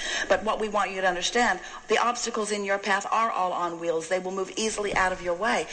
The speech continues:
But you sometimes make them so much more than they need to be. So the path of least resistance, we want to stay here just for a moment.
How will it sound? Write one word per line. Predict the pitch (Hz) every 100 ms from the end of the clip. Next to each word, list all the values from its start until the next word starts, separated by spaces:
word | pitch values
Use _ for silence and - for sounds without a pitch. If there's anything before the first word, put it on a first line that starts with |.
| - - -
But | 190
you | 214 277
sometimes | 294 269 247 240 220 214
make | 240 269 -
them | 190
so | 190 220
much | 214 190 -
more | 208 220
than | 214
they | 214 202
need | 202 202
to | 202
be. | 220 302 202 - - - - -
So | - 240
the | 226
path | - 294 320
of | 294
least | 254 262 -
resistance, | 247 220 226 - 147 -
we | 175
want | 240
to | 240
stay | 247
here | 240 190
just | 208 208 -
for |
a | 196
moment. | 175 151